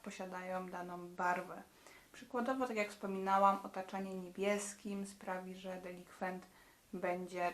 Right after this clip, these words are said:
czuł się bardziej zaopiekowany, yy, wyluzowany. Natomiast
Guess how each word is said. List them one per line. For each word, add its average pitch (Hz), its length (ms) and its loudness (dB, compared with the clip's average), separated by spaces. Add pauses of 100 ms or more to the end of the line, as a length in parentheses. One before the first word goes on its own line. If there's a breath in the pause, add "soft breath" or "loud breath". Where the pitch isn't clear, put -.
czuł 190 240 -4
się 185 180 -6
bardziej 180 400 -2
zaopiekowany, 208 1000 0 (720 loud breath)
yy, 185 100 0 (300)
wyluzowany. 214 1120 2 (960 loud breath)
Natomiast 226 680 6